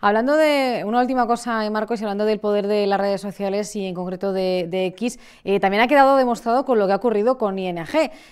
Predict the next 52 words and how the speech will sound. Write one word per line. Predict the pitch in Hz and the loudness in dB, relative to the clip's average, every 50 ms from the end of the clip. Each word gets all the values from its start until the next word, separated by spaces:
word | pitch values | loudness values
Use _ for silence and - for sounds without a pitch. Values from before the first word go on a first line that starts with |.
| - - | -12 -6
Eh, | 180 180 180 175 175 170 135 | -2 0 0 0 0 -2 0
I | 185 220 226 | 2 4 4
N | 220 220 214 | 4 2 0
G, | 214 - 269 277 294 | 0 2 2 4 4
esta | 269 202 190 226 | 2 2 0 -2
entidad | 208 190 208 214 208 208 | -2 0 2 2 2 2
bancaria, | 214 220 208 254 254 269 302 | 0 0 2 2 2 2 2
decidía | 285 247 202 - 208 185 202 208 208 | 0 -2 -2 -4 -4 -2 0 2 2
retirar | 208 208 202 208 208 208 | 2 0 0 0 0 2
la | 202 208 202 | 2 0 -2
publicidad | 202 202 202 202 196 - 214 220 240 240 233 240 - - - - | -2 -2 -2 -2 -4 -2 0 2 2 2 0 -2 -8 -20 -16 -4
al | - 196 208 | 0 0 0
programa | 208 214 220 220 214 214 214 | 2 2 2 2 2 2 0
de | 202 208 | 2 2
Iker | 208 202 202 208 208 202 202 | 2 2 2 0 0 0 0
Jiménez | - 262 269 294 302 311 330 339 370 370 - - - - - | 0 0 0 2 2 2 2 0 0 -2 -4 -12 -20 -4 0
porque | 214 220 220 220 277 | 2 2 2 2 0
supuestamente | - 240 190 226 220 - 233 226 226 247 277 277 | -2 -2 -2 -2 -4 -2 -2 -4 -2 0 0 0
también | 240 208 220 233 | 0 0 0 0
ha | 240 226 | 0 0
difundido | 220 202 165 180 202 202 214 285 320 330 339 320 | 0 -2 -2 -4 -4 -2 0 0 2 2 2 0
muchos | 277 240 233 254 277 285 - 233 208 185 | 0 0 -2 -2 -2 -2 -2 -2 -2 0
bulos | 180 247 311 320 320 330 349 339 339 - - - | 0 0 0 2 2 2 0 0 -4 -12 -16 -8
en | - 196 | -4 -2
los | 190 190 180 | -2 -2 -2
últimos | 220 226 220 247 233 214 190 | -2 -2 -2 -2 -2 -2 -2
días, | 196 247 269 294 320 349 349 - - - - - | 0 0 0 0 0 -2 -4 -6 -14 -20 -12 -6
eh, | 196 190 185 185 180 175 175 175 | -2 0 2 2 2 0 0 -2
pese | 180 190 - - 190 | -4 -4 -2 -2 0
a | 180 | 2
la | 180 | 2
labor | 175 170 175 180 233 285 | 4 4 6 6 6 6
informativa | 339 320 277 - 254 240 226 208 196 180 220 226 240 247 | 6 2 2 0 0 2 2 0 -2 -2 -2 0 2 2
de | 247 240 202 | 2 0 -2
tanta | 196 196 208 220 | -2 -2 -2 -2
calidad | 220 208 190 185 185 196 196 | -2 -2 0 0 0 -2 -2
que | - - | -2 -2
ha | 190 | -2
hecho | 185 185 - 220 | -2 -2 -4 -6
cubriendo | 185 196 190 185 196 190 | -4 -4 -4 -2 -4 -4
toda | 180 - 196 190 | -2 -2 -2 0
la | 190 | -2
información | 185 175 190 180 185 180 165 - 196 208 220 - - - _ _ - | -2 -6 -6 -6 -6 -6 -6 -6 -8 -8 -8 -10 -16 -20 _ _ 0
que | 202 196 | 4 4
ha | 196 | 6
llegado | 190 196 208 196 202 208 | 6 6 6 8 6 6
desde | 190 196 180 175 202 196 | 6 4 2 2 2 2
Valencia, | 190 185 190 202 220 208 - 254 277 294 - | 4 4 4 2 0 0 2 2 2 2 2
además | - 196 190 190 185 196 220 240 | 0 0 0 2 2 0 2 2
de | 262 | 4
la | 254 240 233 | 6 6 6
labor, | 220 208 208 214 262 269 | 6 4 4 4 2 2